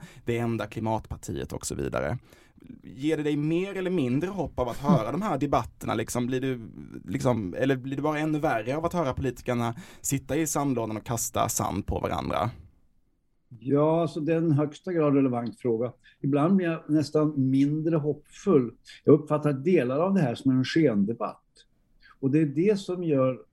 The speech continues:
Speaker 2: den så ledsam. Eh, för att på något sätt vill man ju, man är ju tvungen nu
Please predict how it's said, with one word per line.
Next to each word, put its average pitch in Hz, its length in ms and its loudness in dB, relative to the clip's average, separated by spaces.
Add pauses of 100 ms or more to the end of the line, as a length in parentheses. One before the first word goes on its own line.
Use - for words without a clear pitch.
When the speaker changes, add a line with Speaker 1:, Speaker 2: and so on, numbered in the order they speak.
(120)
Speaker 2:
den 131 380 2
så 131 520 0 (1600)
ledsam. 135 640 2 (180)
Eh, 123 460 0 (240)
för 165 100 8
att 160 180 4 (240)
på 151 80 2
något 175 180 2
sätt 185 180 0
vill 170 100 2
man 165 160 2
ju, 170 140 0 (600)
man 160 200 0
är 190 40 2
ju 190 140 2
tvungen 156 580 2
nu 104 160 -12